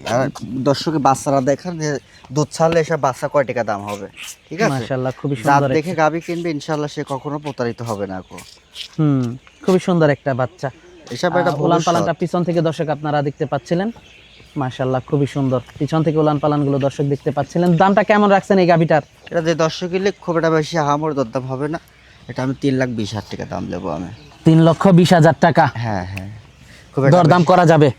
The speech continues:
Speaker 1: হ্যাঁ, খুব একটা আহামরি কোনো দরদাম হবে না, আপু। দর্শক পিছের সাইড থেকে একটু দেখান দর্শকের,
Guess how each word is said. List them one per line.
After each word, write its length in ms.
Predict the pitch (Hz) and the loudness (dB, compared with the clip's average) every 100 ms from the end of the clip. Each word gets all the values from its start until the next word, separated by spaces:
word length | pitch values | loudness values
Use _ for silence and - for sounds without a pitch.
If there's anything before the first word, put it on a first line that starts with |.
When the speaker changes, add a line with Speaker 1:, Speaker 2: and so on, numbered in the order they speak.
| _ | _
Speaker 1:
হ্যাঁ, 360 | - 170 143 123 | 0 4 4 4
খুব 180 | - 185 | 2 0
একটা 140 | 214 202 | 4 4
আহামরি 400 | 208 208 208 196 | 2 0 -2 -2
কোনো 180 | 202 | -2
দরদাম 340 | 180 165 147 160 | 2 2 2 0
হবে 140 | 160 185 | 0 0
না, 80 | 190 | 0
আপু। 140 | 185 196 | -2 -4
দর্শক 260 | 160 - - | -6 -8 -14
পিছের 220 | - 170 | -14 -8
সাইড 140 | 185 175 | -6 -4
থেকে 160 | 170 | -4
একটু 120 | 170 147 | -6 -2
দেখান 300 | - 175 170 | -2 -2 -6
দর্শকের, 420 | 147 - 160 175 | -8 -8 -8 -8